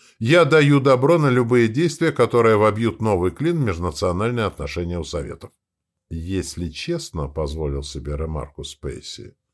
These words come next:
«я не до конца понимаю принципов межнационального взаимодействия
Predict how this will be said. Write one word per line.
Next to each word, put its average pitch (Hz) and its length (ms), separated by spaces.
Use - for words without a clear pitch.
«я 143 340
не 143 220
до 151 180
конца 143 400
понимаю 90 580
принципов 98 640
межнационального 80 960
взаимодействия 80 1000